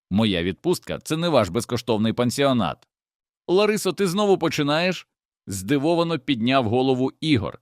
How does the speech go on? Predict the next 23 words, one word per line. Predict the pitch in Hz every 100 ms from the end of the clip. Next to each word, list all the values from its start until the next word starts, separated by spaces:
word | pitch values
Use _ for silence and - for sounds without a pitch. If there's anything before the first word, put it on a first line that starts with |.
| -
її | 98 156 151 160
чоловік, | - 147 147 135 120 82 -
який | 95 90 113 - 127
мирно | 110 123 175 165 156
насолоджувався | 147 - 143 117 104 120 113 - 113
своїм | - 104 95 92
обідом. | 90 80 82 67 64 - _ _ _
«Це | - 147 127
ж | 113
наші | 170 165 101
друзі. | 85 82 65 62 - _ -
Знову | 98 110 170 160
цей | - 131
Семен | 110 131 117 131 123
із | 117
сім'єю. | - 120 117 107 107 71 - _ _ -
Вони | 95 135 139 151
ж | - -
кожного | 135 160 139 143 135 139
року | 156 151 151
разом | 151 143 131 165 131
із | 87
нами. | 80 76 67